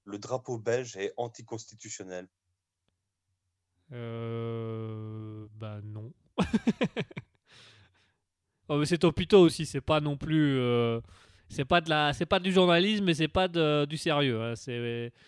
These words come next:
Speaker 2: c'est, euh, du, du même niveau que la Mafachée, hein.
Speaker 1: Bah ouais, c'est pour ça que je, je prends ça. Quoique, attends.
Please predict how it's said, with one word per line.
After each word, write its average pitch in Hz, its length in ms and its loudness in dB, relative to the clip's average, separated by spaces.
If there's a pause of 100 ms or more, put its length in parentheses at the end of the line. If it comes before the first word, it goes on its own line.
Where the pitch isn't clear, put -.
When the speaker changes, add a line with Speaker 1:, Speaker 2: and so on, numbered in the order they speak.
(160)
Speaker 2:
c'est, 139 280 0
euh, 135 80 2
du, 143 340 0
du 135 100 -6
même 170 140 0
niveau 170 240 2
que 165 80 -8
la 147 80 0
Mafachée, 139 480 -4
hein. 107 120 -16 (1800)
Speaker 1:
Bah 101 380 -6
ouais, 107 160 -4
c'est 107 100 -16
pour 101 140 -12
ça 107 220 -2
que 92 500 -8
je, 95 280 -16
je - 140 -20
prends 92 140 -12
ça. 101 340 -8
Quoique, 139 200 -8
attends. 110 280 -10